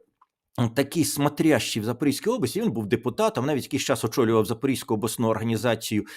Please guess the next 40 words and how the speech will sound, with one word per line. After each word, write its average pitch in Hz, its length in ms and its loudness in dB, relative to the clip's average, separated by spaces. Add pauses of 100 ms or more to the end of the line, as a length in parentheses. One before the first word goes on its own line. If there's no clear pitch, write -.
(120)
партії 123 340 2
регіонів. 160 540 2 (360)
Як 143 420 -4
він 180 160 -4
за 131 160 -4
той 143 260 0 (120)
Укрграфіт 127 800 -4
тримався, 107 760 -4 (240)
яка 120 320 -4
це 143 180 -4
була 123 260 -2
кормушка. 113 720 -6 (240)
І 120 80 -6
зараз 262 320 -4
вона 185 200 -6
виходить 175 420 -6
в - 60 -16
чесний 123 380 -6
бізнес. - 420 -16
І 139 80 0
от 202 160 0
я 233 80 0
думаю, 233 220 -4
що - 100 -10
таких - 280 -12
багато 135 300 -8
проєктів, 165 520 -10 (300)
і 143 40 0
от 196 100 0
зараз 269 180 -2
будуть 208 220 -4
за 180 100 -2
ними 196 160 -2
стежити. 101 440 -8
Це 180 120 -8
дуже 202 180 -6
добре, 101 260 -4
коли, 123 400 -2 (600)
знаєте, 160 280 0
я 139 500 -2